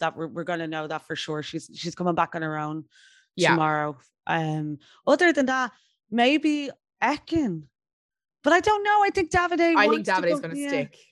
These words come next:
Speaker 2: I think
Speaker 1: Yeah,
Speaker 2: he'll
Speaker 1: I think
Speaker 2: stick.
Speaker 1: he will. I think he will. But I, I think they're in trouble anyway, full stop.
Speaker 2: Yeah.
Speaker 1: Uh, and, uh, yeah, so I think the only person is probably Paige. That was gonna,
Speaker 2: Paige.
Speaker 1: yeah. Yeah.
Speaker 2: Yeah, kinda do-, and I feel it, yeah.
Speaker 1: Maybe Tasha, but I don't know.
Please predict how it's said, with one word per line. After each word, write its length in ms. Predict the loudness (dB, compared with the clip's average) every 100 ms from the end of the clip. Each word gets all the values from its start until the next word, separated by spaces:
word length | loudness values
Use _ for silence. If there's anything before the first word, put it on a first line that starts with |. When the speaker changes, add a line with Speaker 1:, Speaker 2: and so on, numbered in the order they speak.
| _ _
Speaker 2:
I 40 | -2
think 40 | 2
Speaker 1:
Yeah, 120 | 2
Speaker 2:
he'll 100 | 2
Speaker 1:
I 40 |
think 160 | -2 -8
Speaker 2:
stick. 60 |
Speaker 1:
he 80 | -8
will. 460 | -2 0 0 -2 -6
I 80 | -12
think 220 | -10 -10
he 80 | -10
will. 380 | -6 -4 -4 -6
But 100 | -2
I, 200 | 0 2
I 40 | 0
think 200 | -4 -4
they're 180 | -4 -4
in 140 | -6
trouble 440 | -8 -6 -6 -8 -8
anyway, 460 | -6 -4 -4 -4 -6
full 240 | -6 -6
stop. 400 | -6 -2 -4 -4 _ -20 -18 -2
Speaker 2:
Yeah. 240 | 2 2
Speaker 1:
Uh, 220 | 0 -4 -10 _ _ -2
and, 180 | -2 -2
uh, 100 | -4
yeah, 240 | -2 0 -2
so 160 | -4
I 60 | -10
think 240 | -8 -10
the 140 | -6 -6
only 180 | -6 -8
person 400 | -10 -12 -10 -10
is 160 | -10
probably 640 | -10 -10 -10 -10 -12 -12 _ _
Paige. 400 | -10 -8 -10 -8
That 120 | -4
was 220 | -2 -2
gonna, 120 | -6 -12
Speaker 2:
Paige. 220 | -14 -12
Speaker 1:
yeah. 320 | -10 -10 -14 -18 _ _ _ _ _ _ _ _ -8
Yeah. 380 | -4 -4 -6 -6
Speaker 2:
Yeah, 220 | 0 2 0
kinda 340 | -2 -4 -4
do-, 120 | -4 -2
and 160 | 0 0
I 80 |
feel 240 | -2 -2 -2
it, 100 | -2
yeah. 260 | -2 2 6
Speaker 1:
Maybe 440 | 8 8 8 6
Tasha, 600 | 4 2 0 -2 -6 -4
but 100 | -2
I 60 | -2
don't 240 | 0 -2
know. 260 | -4 -8 -8